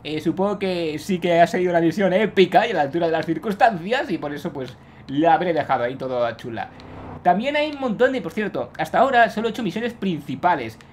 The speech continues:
Misiones secundarias, a ver las haylas. Y hay muchísimas, ¿vale? Eh, hola, ¿qué hace? Vale, muchas misiones secundarias. De hecho, es-, ahora cuando ponga el mapa otra vez, si me acuerdo,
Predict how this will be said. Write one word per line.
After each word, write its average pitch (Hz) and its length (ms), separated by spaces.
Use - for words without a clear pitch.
Misiones 185 480
secundarias, 226 680
a 175 60
ver 208 120
las 226 180
haylas. 147 420
Y 151 120
hay 233 140
muchísimas, 185 920
¿vale? 156 360
Eh, 165 1000
hola, 190 680
¿qué 165 80
hace? 139 300
Vale, 147 300
muchas 277 320
misiones 226 260
secundarias. 156 640
De 170 80
hecho, 202 160
es-, 196 160
ahora 208 220
cuando 185 260
ponga 190 160
el 170 80
mapa 170 140
otra 143 160
vez, 214 140
si 214 40
me 170 60
acuerdo, 170 380